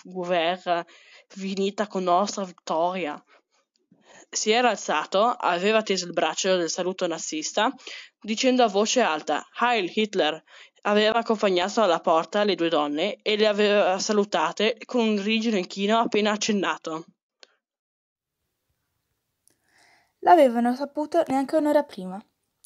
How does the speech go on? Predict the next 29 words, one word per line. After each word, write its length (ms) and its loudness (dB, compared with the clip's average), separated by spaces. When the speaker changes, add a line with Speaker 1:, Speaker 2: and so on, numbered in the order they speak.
Speaker 2:
Una 180 4
guardia 260 4
carceraria, 720 -2
passando 480 -2
cella 240 -4
per 160 -6
cella, 420 -6
aveva 380 2
raccomandato 640 -2
a 60 -8
tutti 440 -12
di 140 -6
preparare 520 2
le 140 -2
loro 240 2
cose. 440 -14
Non 100 -2
c'era 240 6
più 160 -4
modo 280 2
di 120 -6
scrivere 420 -4
a 80 -4
casa, 440 -2
di 120 -6
ricevere 540 -4
viveri 400 0
e 100 -4
vestiario. 680 -8